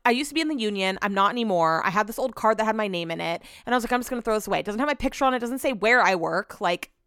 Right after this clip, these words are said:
you know. So I, I thought about <laughs> cutting it up, but I was like, "Meh, who cares? Like, no one's gonna find this." The trash was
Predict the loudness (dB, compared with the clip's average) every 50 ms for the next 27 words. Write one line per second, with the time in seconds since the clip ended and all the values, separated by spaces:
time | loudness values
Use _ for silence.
0 | _ _ -8 -6 -4 -4 -2 -4 -4 -6 -8 -12 -20 -20 -20 -20 -20 -20 -10 -2
1 | 2 4 4 6 6 4 4 4 2 0 -2 -4 -4 -4 -2 -2 -2 2 4 4
2 | 4 6 6 6 8 8 6 4 _ _ -6 -6 -4 -2 0 -2 0 2 2 2
3 | 2 0 -2 -14 -16 -14 -4 2 4 4 4 6 4 6 6 8 8 6 6 4
4 | 4 4 4 2 0 -4 -2 2 4 4 4 4 2 _ _ _ _ _ _ _
5 | _ _ -6 -6 -2 0 0 0 0 -2 -6 -10 -10 -8 -2 0 2 2 2 0
6 | -2 -6 -6 -4 -4 -4 -4 -4 -8 -8 -8 -8 -10 -16 _ -20 -20 -20 -20 -20
7 | -20 -20 -20 _ _ _ _ _ _ _ _ _ _ _ _ 0 2 2 4 6
8 | 6 8 8 8 6 4 4 4 4 4 2